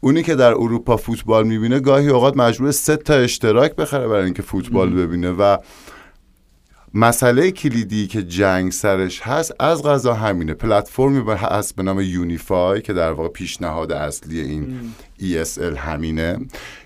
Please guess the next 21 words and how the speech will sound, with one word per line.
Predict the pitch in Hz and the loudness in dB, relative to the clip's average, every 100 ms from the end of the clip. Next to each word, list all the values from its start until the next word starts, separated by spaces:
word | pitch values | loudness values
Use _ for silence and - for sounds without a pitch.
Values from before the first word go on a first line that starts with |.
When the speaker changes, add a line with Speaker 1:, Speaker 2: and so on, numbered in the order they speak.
| 104 | -4
Speaker 1:
یونیفای | 113 131 139 135 151 160 | 0 2 2 2 2 2
قراره | 123 127 131 104 - | 2 2 2 -2 -6
کل | - 147 160 143 | -4 0 2 2
بازی‌ها | 120 110 92 101 104 | 2 2 0 2 2
رو، | |
مثل | 101 101 104 | 0 -4 -6
پلتفرم | - 90 85 - 95 90 | -2 -2 -2 -4 -4 -4
ولا | 85 | -2
اپلیکیشن | 80 82 - 80 80 76 - 76 | -2 -4 -6 -10 -6 -6 -6 -6
هر، | 73 73 | -4 -6
اه، | 73 - 71 - 65 - | -8 -10 -10 -10 -14 -14
شکلی | - 80 73 - | -8 -8 -8 -12
که | - | -8
داره، | 82 85 95 117 - - | -4 -2 -2 -4 -8 -8
قراره | - 120 | 0 2
کل | 110 151 151 147 | 2 0 2 2
بازی‌ها | 120 107 110 | 0 0 0
رو | 107 | 2
مجانی | 98 80 85 78 | -2 -2 -6 -6
پخش | 78 71 - | -8 -12 -14
بکنه. | - - - | -16 -16 -18